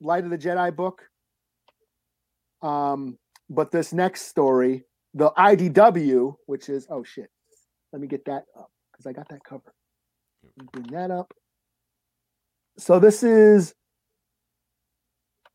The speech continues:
Star Wars High Adventures, High Republic Adventures, number one from I D W.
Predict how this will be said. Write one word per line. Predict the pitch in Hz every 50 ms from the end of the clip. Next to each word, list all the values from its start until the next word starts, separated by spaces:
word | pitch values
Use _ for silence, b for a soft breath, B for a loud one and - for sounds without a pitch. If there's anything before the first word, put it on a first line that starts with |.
| _ _ -
Star | - - - 208 185 196
Wars | 196 202 208 208 -
High | - 180 185 190
Adventures, | 202 165 143 156 180 190 170 160 165 - 170 165 156 160 160 - _ _ _ _ -
High | - 185 202 208 220 226 220 - _
Republic | - 135 156 156 - - 214 214 185 165 -
Adventures, | 160 139 127 120 131 123 120 - 131 123 113 117 120 - _ _ _ _ _ _ _ _ -
number | 139 135 143 143 160
one | 156 143 151 156 156 147 139 139 135
from | - - 135
I | 131 131 135 131
D | 135 160
W. | 151 139 123 110 113 110 110 110 -